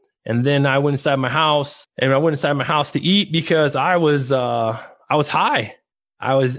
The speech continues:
I just gotten high, and I came home to eat food, and, and my mom started yelling at me about some stuff. And, and, and I remember just walking out the back door, and my sister, her and her friends who I had just rejected, said to them, "Hey, actually, can I go with you guys to this music festival?"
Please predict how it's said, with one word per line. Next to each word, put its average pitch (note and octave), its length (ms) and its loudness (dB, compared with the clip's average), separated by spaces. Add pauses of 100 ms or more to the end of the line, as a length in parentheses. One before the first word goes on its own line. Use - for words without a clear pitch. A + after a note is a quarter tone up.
(160)
I C3+ 160 -2
just B2+ 380 -4 (320)
gotten C#3 240 0
high, D#3 300 0
and C3 100 2
I B2+ 60 -2
came D3 200 0
home D3+ 180 2
to C3 60 0
eat C#3+ 200 -4
food, E3 360 0
and, B2+ 220 0 (520)
and C3+ 140 0
my C#3 160 0
mom D#3 400 2
started C#3+ 300 0
yelling D3 320 2
at C3 80 -2
me C3+ 100 0
about B2+ 240 -2
some C3 140 -8
stuff. C3 360 -4
And, B2 220 -6 (240)
and, A#2 220 -10 (280)
and A#2+ 80 -4
I B2+ 40 0
remember D#3+ 260 2
just C#3+ 140 -2
walking E3+ 420 -2
out F3 180 0
the D#3 80 -8
back D3 320 -2
door, C3+ 440 0 (340)
and C3 100 0
my C3+ 140 0
sister, E3 400 -2
her D3+ 60 0
and C3+ 100 0
her B2 60 -2
friends D3 360 0
who C#3 120 0
I B2 80 0
had B2 100 -4
just C3+ 320 -2
rejected, D3 640 -2 (140)
said D#3 180 -2
to D3+ 80 0
them, D3+ 140 0
"Hey, G3+ 360 2
actually, G#3+ 260 -2
can G#3 120 0
I A#3+ 80 0
go A#3 140 0
with A#3+ 200 -2
you B3 140 2
guys A3+ 460 0
to - 120 -6
this F#3+ 160 -2
music F#3+ 360 0
festival?" G3+ 520 -6